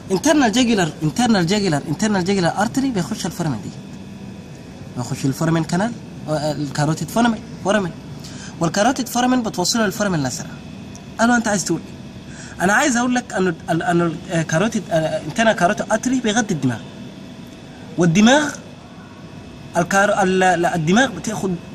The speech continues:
عشرين في المية من كل، عشرين في المية من كل كاردياك اوتبوت. يعني لو انا قلت الكاردياك اوتبوت بتاعي مية في المية، عشرين في المية هيوصلوا لايه بقى؟ لو مع كده للدماغ. والدماغ بتاعتي سيمي فلويد،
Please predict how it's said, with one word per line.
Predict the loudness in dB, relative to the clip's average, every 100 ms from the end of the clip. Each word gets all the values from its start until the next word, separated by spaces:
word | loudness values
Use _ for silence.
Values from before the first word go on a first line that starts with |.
| -6
عشرين | 0 4 6 4
في | 4
المية | 2 4 4
من | 2 0
كل، | 2 4 4 4 0 -2 -6
عشرين | -4 -6 -2 2 4
في | 4
المية | 2 2 2 -2 -12 -2
من | 4 6 4
كل | 4 6 8 8 6
كاردياك | 4 0 2 -2
اوتبوت. | -4 -8 -16 -16 -16 -16 -16 -16 -16 -16 -16 -4
يعني | 2 4 4
لو | 0 0
انا | 0
قلت | 2 -2 -4 -6 -6
الكاردياك | -2 -2 0 0
اوتبوت | 0 -2 -4 -4
بتاعي | 0 0
مية | 0 0
في | -2
المية، | 0 0 -2 -6 -16 -8
عشرين | -2 2 4
في | 2
المية | 2 0
هيوصلوا | 0 0 0 -2
لايه | -2 -2
بقى؟ | -2 -2
لو | 0
مع | 0
كده | -2 -4
للدماغ. | -4 -4 -4 -4 -6 -20 -20 -20 -20 -18 -2
والدماغ | 0 4 6 6
بتاعتي | 4 -2 -4 -4 -4
سيمي | 2 2
فلويد، | 2 -2 -6